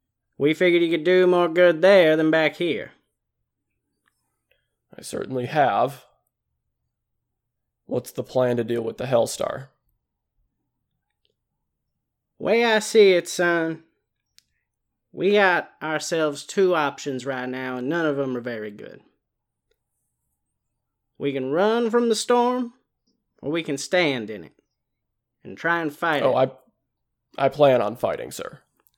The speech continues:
Speaker 1: Well,
Speaker 2: That's
Speaker 1: you
Speaker 2: why I want to go a little bit higher up than you, no offense.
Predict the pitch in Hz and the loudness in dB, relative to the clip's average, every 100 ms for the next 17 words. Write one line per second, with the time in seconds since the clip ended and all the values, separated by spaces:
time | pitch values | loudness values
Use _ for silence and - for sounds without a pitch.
0 | _ - 156 220 226 _ _ _ _ _ | _ -6 -2 -2 -4 _ _ _ _ _
1 | _ _ _ _ _ _ _ _ _ _ | _ _ _ _ _ _ _ _ _ _
2 | _ _ _ _ _ _ _ _ _ _ | _ _ _ _ _ _ _ _ _ _
3 | _ _ - 139 117 147 135 127 123 123 | _ _ -6 -4 2 4 6 4 4 2
4 | 120 120 117 117 127 123 123 123 120 120 | 2 2 0 0 0 2 2 2 2 2
5 | 120 117 117 120 120 120 123 131 123 123 | 0 0 -4 -2 -2 -2 -2 0 0 0
6 | - 107 90 - - | 0 -2 -2 -8 -10